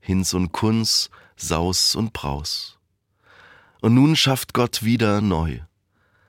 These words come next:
Seht darum nach und seht nach vorn. Seht, was ist, was war,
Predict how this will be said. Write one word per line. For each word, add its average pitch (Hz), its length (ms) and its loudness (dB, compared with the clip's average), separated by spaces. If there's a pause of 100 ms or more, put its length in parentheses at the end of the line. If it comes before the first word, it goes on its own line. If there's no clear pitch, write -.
(120)
Seht 101 280 -2
darum 98 320 0
nach 98 440 -2
und 92 180 -4
seht 92 220 -4
nach 87 160 -2
vorn. 85 480 -6 (600)
Seht, 107 420 2
was 101 180 0
ist, - 480 -4
was 98 300 0
war, 104 280 2